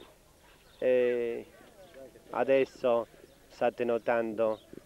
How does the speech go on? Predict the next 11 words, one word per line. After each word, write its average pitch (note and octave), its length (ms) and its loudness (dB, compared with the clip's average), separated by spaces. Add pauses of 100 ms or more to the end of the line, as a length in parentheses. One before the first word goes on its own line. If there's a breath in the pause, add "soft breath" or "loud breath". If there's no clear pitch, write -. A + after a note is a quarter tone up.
un A#2+ 80 -4
altro C3 280 -2
gruppo A#2 400 -2
di A2 120 -2
operai A2 680 2
che G#2+ 160 -6
sono A2 320 -4
sul D3 260 -8
tetto A2 420 -2
della G2+ 240 -4
chiesa, G2+ 680 -6